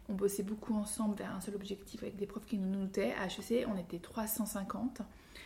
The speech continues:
On n'avait plus d'objectifs. Et donc, c'était à nous de nous le fixer. Et moi, je trouve ça souvent, euh, vachement compliqué de trouver un objectif. Parfois, j'y arrive, mais,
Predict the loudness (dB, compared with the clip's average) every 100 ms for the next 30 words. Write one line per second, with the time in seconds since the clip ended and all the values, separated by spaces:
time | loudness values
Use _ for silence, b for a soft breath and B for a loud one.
0 | B 0 2 2 2 2 2 0 -2 -10
1 | -12 -14 -18 -10 0 4 4 4 2 8
2 | 10 12 8 4 -6 0 2 4 2 0
3 | -4 -6 -2 2 4 6 4 2 0 2
4 | 2 0 -4 -2 0 2 4 6 4 0
5 | -4 -6 -2 2 4 8 8 8 8 6